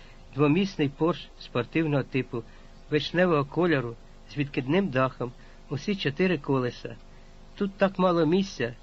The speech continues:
що навіть немає де вас сховати», сказала Юстина і натисла на важіль. Дах невдоволено виліз за сидіння і наповз на авто. «Але навряд чи вони запрограмовані перевіряти мою машину». Вона завела двигун.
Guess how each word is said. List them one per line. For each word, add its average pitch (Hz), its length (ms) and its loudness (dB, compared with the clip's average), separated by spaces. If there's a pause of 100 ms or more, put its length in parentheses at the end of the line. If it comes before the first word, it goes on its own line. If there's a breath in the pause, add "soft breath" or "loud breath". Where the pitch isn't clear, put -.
(100)
що 151 120 -2
навіть 190 320 4
немає 170 360 4
де 175 160 2
вас 180 180 0
сховати», 165 560 0 (380 loud breath)
сказала 147 480 0
Юстина 165 480 0
і 143 140 2
натисла 151 500 0
на 160 120 0
важіль. 117 380 -2 (560 loud breath)
Дах 170 360 0
невдоволено 143 680 2
виліз 156 420 0
за 127 120 -4
сидіння 160 540 0 (340 loud breath)
і 185 200 0
наповз 147 440 -2 (100)
на 123 120 -2
авто. 113 360 -4 (380 loud breath)
«Але 147 320 2
навряд 147 400 0
чи 156 120 -2
вони 160 280 0 (220)
запрограмовані 147 800 0
перевіряти 139 640 -2
мою 135 240 0
машину». 120 480 -2 (500 loud breath)
Вона 156 200 2
завела 147 400 2
двигун. 120 460 -2